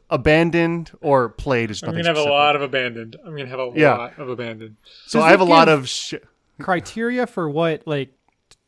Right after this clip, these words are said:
Speaker 3: d-, what does mastered mean?
Speaker 1: Yeah, mastered is, uh, like, hundred percent completion is mastered.
Speaker 3: Like platinum trophy or?
Speaker 1: Yeah, I think basically platinum or ne-, let's just say near platinum. Retired is finished a game that lacks an ending.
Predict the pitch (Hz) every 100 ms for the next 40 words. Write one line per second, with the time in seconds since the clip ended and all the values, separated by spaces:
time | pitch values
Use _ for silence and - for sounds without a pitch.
0 | - 170 196 160 185 214 147 151 185 208
1 | - 170 139 120 113 107 101 160 131 170
2 | 165 165 143 170 160 127 _ _ - 170
3 | 156 143 131 123 110 98 - 117 123 113
4 | 110 190 175 - - 196 196 180 160 -
5 | 185 226 240 269 294 202 185 175 165 156
6 | 147 _ 170 135 117 - 208 294 226 214
7 | 214 208 190 180 165 160 151 143 135 127
8 | 151 131 - 123 - 120 113 110 - 113
9 | 113 110 - - - - 139 170 165 180
10 | 175 180 151 131 147 - 190 - 160 156
11 | 147 127 131 123 135 135 131 131 127 110
12 | 98 101